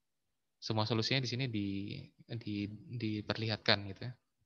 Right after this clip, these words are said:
Nah, ini kalau kita lihat dari papan caturnya ya, seperti ini. Kita ambil yang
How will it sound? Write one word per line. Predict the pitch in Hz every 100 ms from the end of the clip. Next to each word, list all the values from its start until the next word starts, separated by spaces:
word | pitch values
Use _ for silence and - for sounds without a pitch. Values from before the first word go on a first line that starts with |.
| _ - - - _ _ _ _ _ _ _ _ _ _ _ _ - _ 123
Nah, | 110
ini | 110 151
kalau | - 123
kita | 113 - 117 120
lihat | 117 120 120
dari | 120 117 113 113 110 113 120 - _
papan | 113 - 113 110
caturnya | 117 110 113 110 113 120
ya, | 123
seperti | - - - 104
ini. | 101 120 _ _ - - _ _ -
Kita | - -
ambil | 110 107 107 104 101
yang | 98 98